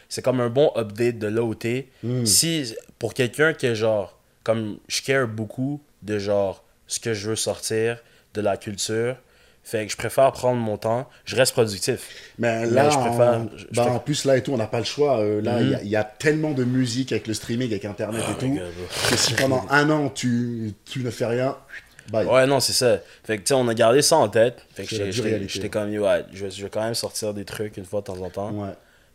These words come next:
Speaker 1: Puis, euh, tu sais, c'était, c'était nice. Ça m'a permis de faire un feature que je voulais depuis longtemps avec Misa, justement.
Speaker 2: Ouais.
Speaker 1: Parce que, tu sais, lui aussi vient de Gatineau.
Speaker 2: Hmm.
Speaker 1: Puis, euh, tu sais, c'est, c'est bizarre, on, on, on a, on a beaucoup de, de parallèles en termes de, genre, entourage.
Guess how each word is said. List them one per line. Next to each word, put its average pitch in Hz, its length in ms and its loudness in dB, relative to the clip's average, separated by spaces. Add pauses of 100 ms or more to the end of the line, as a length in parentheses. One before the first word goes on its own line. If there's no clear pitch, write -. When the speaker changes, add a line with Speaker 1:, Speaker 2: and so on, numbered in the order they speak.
(140)
Speaker 1:
Puis, 92 260 -12
euh, 90 460 -4
tu 82 120 -16
sais, 139 140 -4
c'était, 104 240 -4
c'était - 200 -6
nice. 110 220 -2
Ça 107 80 -2
m'a 104 100 0
permis 113 260 0
de 120 60 -10
faire 120 120 2
un 107 120 -2
feature 110 340 -6
que 104 100 -6
je 95 100 -6
voulais 104 140 -2
depuis 101 160 -10
longtemps 110 380 -6
avec 98 160 -4
Misa, 98 340 -4
justement. 104 440 -8 (220)
Speaker 2:
Ouais. 123 200 -2 (400)
Speaker 1:
Parce 98 180 -6
que, 101 380 -2
tu - 60 -10
sais, 110 120 -2
lui 113 140 -2
aussi 120 240 -2
vient 113 140 -2
de 107 60 -4
Gatineau. 107 460 -4 (160)
Speaker 2:
Hmm. 120 400 -4 (120)
Speaker 1:
Puis, 107 280 -4
euh, 98 520 -4
tu - 80 -10
sais, 135 80 -4
c'est, 113 200 0
c'est 113 140 -2
bizarre, 127 180 4
on, 127 200 4
on, 107 340 -4 (260)
on 110 160 -4
a, 107 360 0
on 107 120 -2
a 110 80 0
beaucoup 113 320 -4
de, 107 360 2
de 98 160 -4
parallèles 104 600 4
en 107 100 -2
termes 117 260 -2
de, 104 100 -4
genre, 95 420 -2
entourage. 104 720 -2